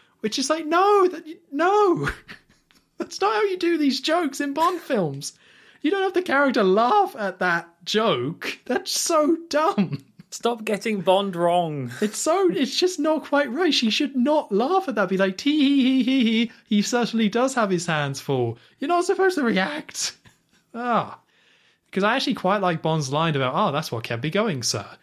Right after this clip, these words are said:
Speaker 1: I actually kind of thought that was kind of funny, but just, oh, God. Um, so then M says, like, "If you pull through, I'll offer you lunch at my club."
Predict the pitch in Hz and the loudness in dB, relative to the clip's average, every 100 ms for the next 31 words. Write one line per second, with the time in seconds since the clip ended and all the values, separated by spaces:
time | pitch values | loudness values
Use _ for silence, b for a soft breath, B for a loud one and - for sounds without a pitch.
0 | _ 127 175 185 160 151 143 139 135 127 | _ -6 -4 -4 -4 -2 -2 -4 -6 -6
1 | 127 - 135 131 139 139 151 151 B B | -8 -8 -8 -4 -2 -2 -4 -6 B B
2 | B - 139 127 131 107 - _ - 101 | B -14 -12 -10 -10 -10 -14 _ -16 -14
3 | - - _ b b b b _ 131 117 | -16 -20 _ b b b b _ -14 -10
4 | 113 120 - 156 156 170 180 180 180 196 | -10 -8 -2 0 0 0 0 0 0 0
5 | - 190 175 160 165 160 175 170 185 165 | 2 0 2 -2 -2 -4 -4 -2 0 0
6 | - 156 165 175 160 156 - 160 147 143 | 0 0 2 2 0 -2 -2 -4 0 0
7 | 151 170 160 143 139 - 147 147 170 180 | -2 -4 -4 -6 -6 -4 -2 0 0 -2